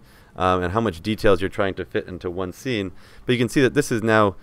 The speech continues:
significantly larger and gives me the details I need, uh, when I go to construct this building. Might not be able to see it all, but I can see the, the majority of that, that framing,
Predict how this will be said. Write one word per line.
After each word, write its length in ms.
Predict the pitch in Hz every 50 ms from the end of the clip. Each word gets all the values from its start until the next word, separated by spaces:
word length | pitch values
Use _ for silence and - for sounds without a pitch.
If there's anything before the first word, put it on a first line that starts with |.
| - -
significantly 440 | - - 117 127 131 131 123 117 104
larger 380 | 101 101 101 104 92 104 101
and 180 | - - 90 87
gives 180 | 113 117 101
me 80 | 107 101
the 140 | 87 87 82
details 560 | 78 95 110 110 - - 107 92 90 87 90 -
I 200 | 87 90 90 90
need, 440 | 95 104 117 117 101 90 87 82 - - - - - - - - - -
uh, 140 | 85 87 85
when 160 | 90 98 95
I 80 | 92
go 140 | 85 95 98
to 60 | 87
construct 460 | 87 - 90 82 - - 98 87 - -
this 140 | 85 78
building. 360 | - - 92 82 76 73 60 - - - - - - - -
Might 140 | 120 131 135
not 160 | 131 127 131
be 60 | 135
able 80 | 123 113
to 60 | 110
see 200 | - - 123 120
it 60 | 107
all, 160 | 110 107 107
but 120 | 98 98 92
I 80 | 90
can 160 | - 92 85
see 160 | - - 113 110
the, 260 | 95 95 90 87 - - - - - - - - - - - - - - _ _ - - _ - - -
the 60 | 90
majority 500 | 90 85 80 87 104 98 104 107 104 104
of 120 | 98 87
that, 320 | 95 95 92 92 - - -
that 180 | 92 92 -
framing, 480 | - - 107 104 101 98 98 95 92